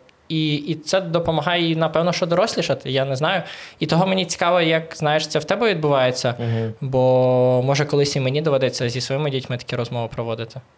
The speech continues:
Speaker 2: Ну, с-, почалося все з того, що ще до повномасштабного вторгнення, е,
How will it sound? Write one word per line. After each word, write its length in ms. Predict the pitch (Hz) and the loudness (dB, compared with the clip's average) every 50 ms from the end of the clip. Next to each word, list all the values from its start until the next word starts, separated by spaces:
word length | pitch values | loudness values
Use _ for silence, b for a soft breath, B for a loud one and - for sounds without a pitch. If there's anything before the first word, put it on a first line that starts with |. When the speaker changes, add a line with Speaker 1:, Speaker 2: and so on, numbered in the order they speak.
| _ _ _ B B B B B B B - | _ _ _ B B B B B B B -2
Speaker 2:
Ну, 140 | 127 131 127 | 0 2 2
с-, 100 | 110 - | 0 0
почалося 520 | - 127 123 - - 135 131 127 - - 123 | 0 -2 0 2 2 2 2 0 0 0 0
все 440 | 110 - - - 120 113 113 110 101 | 0 0 0 2 4 4 4 4 2
з 80 | - | 0
того, 320 | - - 135 139 147 143 120 | -2 -2 0 0 2 2 2
що 840 | - - - - 107 104 104 101 101 101 98 98 95 85 - - 98 | 0 0 0 2 2 4 4 4 4 4 4 4 4 2 2 0 -2
ще 220 | 92 - - - 101 | -2 -2 -2 -2 0
до 260 | 98 98 101 98 90 | 0 2 2 0 0
повномасштабного 840 | 90 92 90 90 87 87 87 85 - - 95 90 87 87 87 87 87 | 0 0 0 0 0 0 -2 -2 -2 -2 -2 -2 0 -2 -2 -2 -4
вторгнення, 640 | 85 - - 123 139 143 147 135 123 117 107 101 98 98 B B B B B B B B B B _ _ | -4 -2 -2 -2 0 0 0 0 0 0 -2 -2 -4 -6 B B B B B B B B B B _ _
е, 40 | - | -4